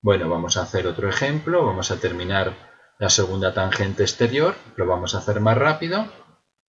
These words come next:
Vamos a la cinta de opciones, nos acercamos a la circunferencia, nos vamos a la otra, clicamos,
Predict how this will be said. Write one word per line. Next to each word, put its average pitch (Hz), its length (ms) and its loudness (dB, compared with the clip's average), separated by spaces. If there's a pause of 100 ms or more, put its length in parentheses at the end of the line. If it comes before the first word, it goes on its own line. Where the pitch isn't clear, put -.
(1080)
Vamos 76 360 -6
a 80 40 -6
la 80 120 -4
cinta 85 320 -4
de 92 100 -2
opciones, 139 880 -4 (2500)
nos - 220 -6
acercamos 82 720 -4
a 82 60 -4
la 82 100 -4
circunferencia, 127 1080 -4 (1200)
nos 82 280 -6
vamos 82 340 -2
a 87 80 -4
la 101 220 0
otra, 123 520 -2 (1500)
clicamos, 117 960 0